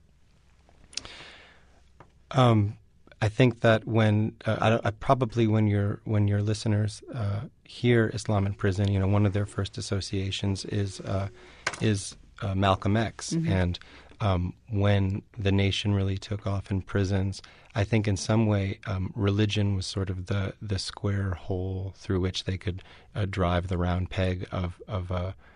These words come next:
Speaker 1: of a certain kind of politics, um, and that,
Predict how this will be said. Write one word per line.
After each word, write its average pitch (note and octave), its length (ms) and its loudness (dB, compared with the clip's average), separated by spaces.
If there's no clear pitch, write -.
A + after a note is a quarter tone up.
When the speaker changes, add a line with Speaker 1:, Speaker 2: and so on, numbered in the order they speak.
Speaker 1:
of F#2+ 100 -4
a G2 60 -4
certain - 260 -2
kind F2+ 200 0
of F2+ 120 -8
politics, - 800 -2
um, F2+ 480 4
and G2 280 -2
that, F#2+ 300 0